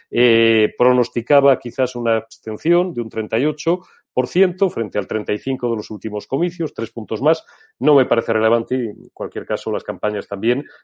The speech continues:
deciden y determinan mucho. Vamos a ver qué, qué ocurre en las próximas semanas y cómo se van, eh, bueno, pues, eh, colocando todos los peones y cómo se van esbozando los argumentos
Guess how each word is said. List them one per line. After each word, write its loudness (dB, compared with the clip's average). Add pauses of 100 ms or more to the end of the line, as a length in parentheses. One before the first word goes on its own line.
(100)
deciden 2
y -4
determinan 0
mucho. -4
Vamos -2
a 0
ver -2
qué, -4
qué -8
ocurre 0
en -2
las -6
próximas -6 (220)
semanas 0
y -10
cómo -6
se -12
van, -4 (200)
eh, -20
bueno, -10
pues, -8 (320)
eh, 0
colocando 2
todos 2
los -2
peones 4
y -10
cómo -4
se -8
van -2
esbozando -6
los -8
argumentos -8